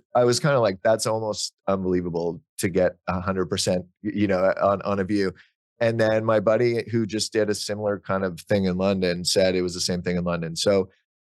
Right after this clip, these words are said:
many, many, many people expect yields to go lower, and very few people expect yields to go higher. So to me, there's an asymmetry there, and I wouldn't trade off that on its own.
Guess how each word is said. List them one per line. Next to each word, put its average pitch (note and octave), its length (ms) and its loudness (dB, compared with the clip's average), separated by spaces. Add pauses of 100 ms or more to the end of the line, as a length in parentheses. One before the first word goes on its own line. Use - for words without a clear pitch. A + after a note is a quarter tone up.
(480)
many, C3 420 2
many, A#2+ 320 0
many A2+ 600 -4 (120)
people G2 560 2 (180)
expect G2 460 0
yields G2 300 -2
to G#2+ 80 -2
go F#2 180 4
lower, G2 580 0
and F#2+ 260 -4
very G#2 300 4
few G2+ 320 -4
people F2+ 320 -4
expect F2 440 -2
yields F2 280 0
to F#2 80 -6
go E2+ 140 2
higher. F2 320 0
So F#2 380 0 (420)
to C3 80 0
me, D3+ 160 2
there's D3 180 2
an B2+ 60 0
asymmetry A2 560 -2
there, G#2+ 360 4
and G#2+ 240 -2
I A#2 100 2
wouldn't C3 360 2 (600)
trade G#2 260 2
off G#2 160 2
that F#2 280 0
on F#2+ 140 -2
its F2 160 -4
own. A#2+ 360 -2